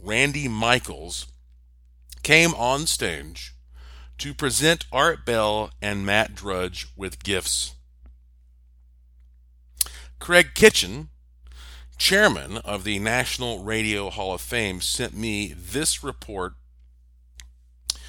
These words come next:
from a radio insider named Al Peterson.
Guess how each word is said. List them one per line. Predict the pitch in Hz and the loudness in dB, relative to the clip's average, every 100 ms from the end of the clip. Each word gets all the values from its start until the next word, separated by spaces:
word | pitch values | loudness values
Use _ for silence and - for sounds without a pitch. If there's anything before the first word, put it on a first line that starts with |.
| - - | -20 -18
from | - 127 120 | -4 -2 0
a | 113 | 0
radio | 123 139 139 139 127 | 2 2 2 0 0
insider | 127 127 - 117 113 117 | -4 -2 2 2 2 0
named | 107 101 101 - | -2 -2 -4 -4
Al | 117 123 123 120 117 | 2 4 4 2 -4
Peterson. | - 110 90 80 - - 55 - | -8 -8 -8 -6 -6 -6 -14 -18